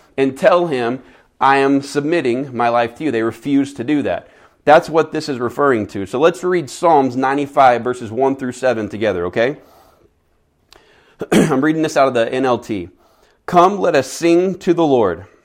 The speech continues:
Let us shout joyfully to the rock of our salvation. Let us come to him with thanksgiving. Let us sing psalms of praise to him. For the Lord is a great God, a great King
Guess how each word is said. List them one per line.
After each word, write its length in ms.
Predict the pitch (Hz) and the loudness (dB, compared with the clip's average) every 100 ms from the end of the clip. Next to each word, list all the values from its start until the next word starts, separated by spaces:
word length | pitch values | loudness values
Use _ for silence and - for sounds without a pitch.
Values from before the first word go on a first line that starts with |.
| _ | _
Let 300 | 110 120 147 | -8 2 4
us 120 | 139 - | 2 -2
shout 520 | - 160 151 170 123 | -4 4 4 4 -2
joyfully 540 | 143 147 147 113 117 | 2 2 2 -4 -6
to 100 | 117 | -4
the 120 | 120 | -4
rock 380 | 113 131 135 - | 2 4 4 2
of 160 | 113 113 | -6 0
our 140 | 120 | 0
salvation. 720 | 113 117 107 113 101 98 87 - _ _ _ _ _ | 2 0 0 0 -4 -10 -14 -16 _ _ _ _ _
Let 180 | 123 135 | 4 4
us 120 | 127 | 4
come 320 | - 156 175 180 | -2 2 2 2
to 80 | |
him 200 | 180 170 | 0 2
with 180 | 147 135 | 0 0
thanksgiving. 680 | 139 131 - - 131 110 101 | -2 -2 -6 0 0 0 -2
Let 120 | 117 | -2
us 140 | 117 - | -2 -6
sing 460 | - 170 175 175 | -6 -2 0 -2
psalms 560 | - - 160 143 131 113 | -4 -2 2 2 2 -2
of 120 | 123 | -6
praise 400 | - 160 135 123 | -4 -2 -2 -4
to 120 | 139 | -4
him. 320 | 156 131 90 - _ - - _ | -2 -2 -4 -12 _ -20 -20 _
For 240 | - 156 135 | 0 2 4
the 100 | 131 | 4
Lord 520 | 127 151 175 185 175 | 2 2 4 4 4
is 280 | 151 131 123 | 0 -2 -2
a 80 | |
great 720 | 113 98 127 143 170 175 151 | -4 -4 -2 2 2 0 -2
God, 340 | 123 143 113 107 | 4 6 6 2
a 100 | 120 | -4
great 580 | 110 123 135 165 180 - | -6 -4 0 0 0 -4
King 400 | - 160 165 | -2 0 2